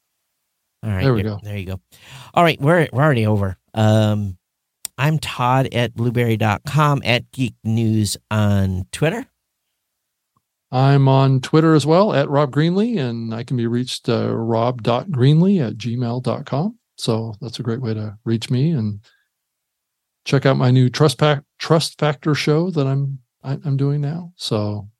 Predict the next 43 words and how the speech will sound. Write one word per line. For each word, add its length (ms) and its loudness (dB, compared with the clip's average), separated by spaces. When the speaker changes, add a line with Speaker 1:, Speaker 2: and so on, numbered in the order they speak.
Speaker 2:
so, 140 -10
and 80 -4
then 80 -2
I'm 80 -2
also 400 4
involved 400 0
in 80 -4
a 80 -4
project 540 -4
with, 320 -6
uh, 340 0
Robert 380 2
Scoble 460 2
out 200 -4
of, 320 -10
out 160 -2
of 200 -2
the, 480 0
uh, 300 -2
Silicon 360 2
Valley 340 4
area. 400 0
Um, 240 -2
we're 140 -4
working 280 0
on 140 2
a 40 -2
project 420 0
together 300 -2
called 280 -4
Unaligned 760 4
A 280 -4
I. 140 -10
So, 400 -4
Speaker 1:
Oh. 260 -2
Speaker 2:
so 280 -6
I'm, 220 -6
I'm 80 -4
doing 200 2
some 220 2
interviews 560 2
with 160 -4
some 360 -4